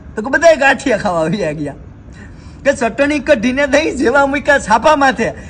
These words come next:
એવી પડી ઇન્દ્રની સભામાં મોટી ખોટ. ને ફાફડાની ફટાફટી લાવો લાવો જટાજટી, બટાસટી ભેળી ભરી જલેબીની બૂમ. અને બ્રહ્માજીએ મોંમાં મૂકી જલેબી વખાણ. આહા. ઓહો.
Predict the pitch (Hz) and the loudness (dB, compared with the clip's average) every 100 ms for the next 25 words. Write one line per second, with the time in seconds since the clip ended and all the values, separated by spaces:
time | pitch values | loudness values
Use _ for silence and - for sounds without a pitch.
0 | - 180 277 320 247 254 277 262 254 277 | -8 -2 2 2 2 0 0 -2 -2 0
1 | 269 269 277 214 180 226 262 262 254 262 | -2 -2 0 2 0 0 -2 -4 -4 -6
2 | - 294 254 - - - - - - - | 0 0 0 -8 -20 -20 -20 -20 -20 -20
3 | - - 226 - 165 175 262 269 320 208 | -16 -10 -10 -4 -4 0 0 2 0 -4
4 | 240 - 285 233 269 262 202 208 262 254 | -4 0 0 0 -6 -2 2 2 4 4
5 | 285 233 190 - 285 277 277 254 - - | 4 2 0 2 2 2 0 -4 -4 -12
6 | - - - 277 254 262 294 233 196 254 | -6 -4 2 2 4 0 0 -2 -2 -2
7 | 262 196 277 220 160 185 294 311 262 214 | -2 -2 -2 -4 -2 2 2 2 -2 -4
8 | 175 165 131 - - - - 277 240 190 | -2 -4 -6 -14 -20 -14 -4 -2 0 -2
9 | 226 285 285 277 302 254 254 294 285 285 | 0 0 0 0 0 0 0 2 2 0
10 | 302 233 185 233 320 320 285 - 170 147 | -4 -2 0 0 2 0 0 -2 -4 -10
11 | - - - - - - - - 175 226 | -12 -18 -20 -20 -20 -20 -18 -4 0 0
12 | 135 110 - - - - - - - - | -2 -12 -16 -18 -20 -20 -20 -20 -20 -20
13 | - - - - - - - - - - | -20 -20 -20 -20 -18 -18 -18 -20 -18 -20
14 | - - 196 214 247 175 | -20 -18 -8 -4 -4 -4